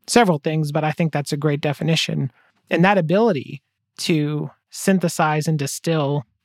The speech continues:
and pluck out what's important and move forward intentionally because of it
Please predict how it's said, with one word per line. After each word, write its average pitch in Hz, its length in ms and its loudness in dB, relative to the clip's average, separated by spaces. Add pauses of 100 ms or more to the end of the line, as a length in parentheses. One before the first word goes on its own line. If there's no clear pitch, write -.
(120)
and 160 200 -2
pluck 180 320 0
out 160 220 0
what's 156 240 0
important 151 640 0 (500)
and 160 180 6
move 165 160 4
forward 156 540 2 (200)
intentionally 165 680 0
because 165 360 2
of 135 80 -2
it 131 200 -6